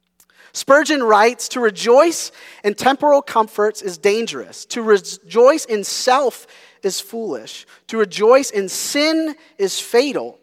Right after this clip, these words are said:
But to rejoice in God is heavenly."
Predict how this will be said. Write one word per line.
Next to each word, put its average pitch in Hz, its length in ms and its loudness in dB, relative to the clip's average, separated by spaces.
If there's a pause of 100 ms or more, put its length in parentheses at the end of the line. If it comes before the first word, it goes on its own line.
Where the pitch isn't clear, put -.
(300)
But 208 140 -2
to 214 120 -10
rejoice 208 760 2 (160)
in 170 260 -8
God 160 600 2 (720)
is 156 120 -16
heavenly." 139 640 -10